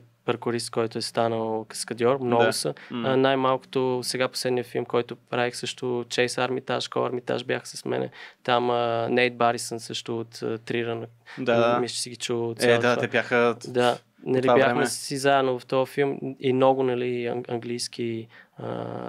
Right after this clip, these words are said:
Speaker 1: Даниел Бак също срещах
Speaker 2: Мгм.
Speaker 1: миналата година. А, а, аз му срещах и преди, но конкретно в Warner Brothers се засяхме, е така,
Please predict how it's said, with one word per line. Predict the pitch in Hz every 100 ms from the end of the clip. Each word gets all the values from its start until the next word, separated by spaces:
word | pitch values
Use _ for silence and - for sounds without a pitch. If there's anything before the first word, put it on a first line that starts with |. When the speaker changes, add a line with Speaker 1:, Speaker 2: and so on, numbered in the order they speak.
| 123
Speaker 1:
Даниел | 123 123 123 123
Бак | 117 120 -
също | - -
срещах | 120 127 123
Speaker 2:
Мгм. |
Speaker 1:
миналата | 113 117 113 113
година. | 117 110 117 117 113 113 113 113 - - -
А, | 120 117 117 123 131 _ - - _ - - -
а, | 120 117 117
аз | 143 135
му | 127
срещах | - 135 131
и | 127
преди, | 120 120 135 - -
но | 131
конкретно | - 127 135 123 -
в | -
Warner | 127 120
Brothers | 113 117 113
се | - -
засяхме, | 110 - 113 - 113
е |
така, | 107 - 113